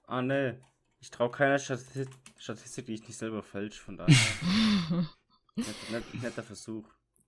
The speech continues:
Speaker 2: Aber, also, man sieht schon, eigentlich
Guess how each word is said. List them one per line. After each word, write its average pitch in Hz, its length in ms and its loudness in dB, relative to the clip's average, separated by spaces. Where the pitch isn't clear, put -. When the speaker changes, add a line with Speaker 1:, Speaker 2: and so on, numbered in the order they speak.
Speaker 2:
Aber, 185 560 10
also, 202 300 10
man 190 240 8
sieht 196 180 4
schon, 214 300 8
eigentlich 240 960 6